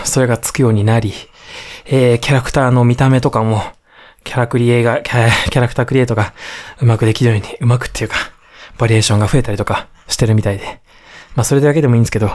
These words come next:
あの、は-、配信日当日に、あの、ピーエスフォー版とスイッチ版、それぞれに、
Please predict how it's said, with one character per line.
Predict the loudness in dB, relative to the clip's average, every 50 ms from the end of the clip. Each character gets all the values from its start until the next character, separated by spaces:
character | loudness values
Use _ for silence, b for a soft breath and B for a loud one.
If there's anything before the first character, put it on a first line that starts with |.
| -6 -12 B B B B B B
あ | B 0 2
の、 | 2 2 2
は-、 | 0 -2 -4 -12 -16 _ _ _ _ _ -20 -20 -20 -20 _ _ _ _ _ -12 -6 -4 -4 -2 -2 0
配 | 2 2 2 2
信 | 2 0 -2 2 4 4 4 4
日 | 4 2 0
当 | 0 2 2 4 4
日 | 2 2 2 2 2
に、 | 4 4 2 0 -2 -6 _ B B B B B B B B B B B B B B
あ | B 2
の、 | 4 4 4 2 0 B B B B B B B B B B B B B B B B B
ピ | 0 2 4 4
ー | 4
エ | 2
ス | -2 -4
フ | -2 2 2 2
ォ |
ー | 4
版 | 4 2 2
と | 2 2 0 0 -2 -6 -8 -12 _ _ b b b b b b b
ス | -4 -2 -2
イ | -2
ッ | 0
チ | 0 -2
版、 | 0 0 -2 -4 -6 -10 -14 -18 _ _ _ B B B B B B B B
そ | -6 -2 2
れ | 2 4
ぞ | 4 4
れ | 2 2
に、 | 2 2 2 2